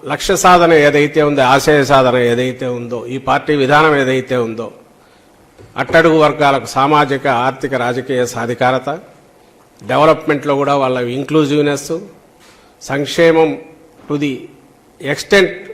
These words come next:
వాళ్ళ జీవితాలు మార్చేంత ద-, దిశగా సంక్షేమం తీసుకెళ్ళి, శాచ్యురేషన్ బేసిస్ మీద అన్నిటికీ అతీతంగా, ట్రాన్స్పరెంట్గా, అవినీతికి ఆస్కారం లేకుండా ఇవి చేయడము,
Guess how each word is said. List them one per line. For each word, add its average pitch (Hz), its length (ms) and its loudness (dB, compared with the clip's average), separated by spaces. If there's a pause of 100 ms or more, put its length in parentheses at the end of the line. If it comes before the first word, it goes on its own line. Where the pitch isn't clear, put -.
(420)
వాళ్ళ 147 140 0
జీవితాలు 165 540 2
మార్చేంత 143 600 -2
ద-, 127 540 -8
దిశగా 131 440 -2 (2750)
సంక్షేమం 151 560 0
తీసుకెళ్ళి, 131 640 -4 (100)
శాచ్యురేషన్ 135 600 -4
బేసిస్ 117 460 -8
మీద 107 160 -10 (920)
అన్నిటికీ 151 520 0
అతీతంగా, 139 600 0
ట్రాన్స్పరెంట్గా, 127 880 -4
అవినీతికి 131 440 -4
ఆస్కారం 127 440 -4
లేకుండా 113 460 -10 (120)
ఇవి 123 260 -12
చేయడము, 131 360 -8